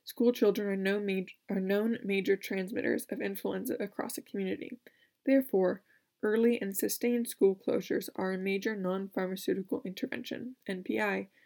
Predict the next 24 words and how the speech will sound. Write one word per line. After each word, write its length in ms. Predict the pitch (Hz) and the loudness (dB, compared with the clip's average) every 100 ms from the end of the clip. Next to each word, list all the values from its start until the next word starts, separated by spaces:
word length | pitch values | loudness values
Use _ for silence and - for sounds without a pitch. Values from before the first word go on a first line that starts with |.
| _ _ | _ _
strategy 480 | - 220 208 180 196 | -4 0 0 2 0
to 160 | - 190 | 0 0
mitigate 460 | 196 190 202 - | 0 2 0 0
the 80 | 233 | -6
pandemic 440 | - 202 196 - - | -4 -4 -2 -4 -4
with 120 | 202 | -4
influenza. 520 | 226 - 196 233 247 - _ _ _ _ _ _ | -4 -6 -6 -6 -8 -12 _ _ _ _ _ _
The 160 | 220 - | 2 6
early 260 | 233 285 | 6 6
data 260 | 226 190 220 | 4 2 0
from 200 | - 185 | -2 -4
China 420 | 262 208 190 269 | 0 0 0 -4
show 240 | - - | -4 -2
school 300 | 196 - 226 | -2 0 0
children 400 | 226 202 190 190 | 0 0 -2 -4
are 140 | - 196 | -4 -4
mildly 560 | 190 233 208 262 202 - | 0 2 2 0 -2 -4
affected 500 | - 196 - - - | -6 -6 -4 -6 -4
by 160 | - - | -6 -4
covid 240 | - - | -2 -2
nineteen 560 | - 196 - 196 190 214 _ _ _ - | -4 -8 -6 -6 -8 -12 _ _ _ -10
compared 320 | 208 220 - | 0 2 2
with 120 | - | -2
adults, 500 | - - - - - | -4 -6 -8 -18 -20